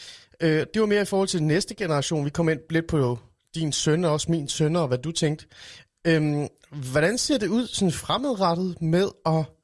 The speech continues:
øh, sprede the nerdness? Altså, øh, og her tænker jeg sådan direkte konferencer og,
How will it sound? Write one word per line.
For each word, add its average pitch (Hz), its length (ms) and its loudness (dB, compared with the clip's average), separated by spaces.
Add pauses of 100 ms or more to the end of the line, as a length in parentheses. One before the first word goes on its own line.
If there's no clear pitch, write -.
(680)
øh, 147 160 4
sprede 147 640 0
the 170 120 2
nerdness? 170 840 0
Altså, 151 320 2 (600)
øh, 156 420 2 (100)
og 151 60 0
her 214 120 2
tænker 220 320 0
jeg 143 100 0
sådan 170 120 -2
direkte 170 640 -2 (560)
konferencer 135 840 -2
og, 131 640 0